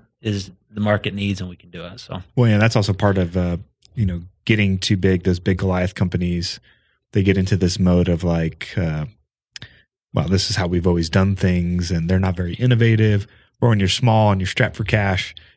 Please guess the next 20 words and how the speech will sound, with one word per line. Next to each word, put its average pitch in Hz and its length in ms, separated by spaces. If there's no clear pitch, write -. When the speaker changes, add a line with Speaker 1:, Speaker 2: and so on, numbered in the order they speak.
Speaker 2:
you're 110 260
resourceful 85 800
and 92 220
you're 95 120
scrapping 92 680
day 92 200
in 87 80
and 87 100
day 87 160
out 87 260
trying 92 180
to 87 40
find 87 420
the 95 80
right 90 160
product 87 260
market 87 280
fit. - 260
So 87 240
Speaker 1:
Yeah. 90 180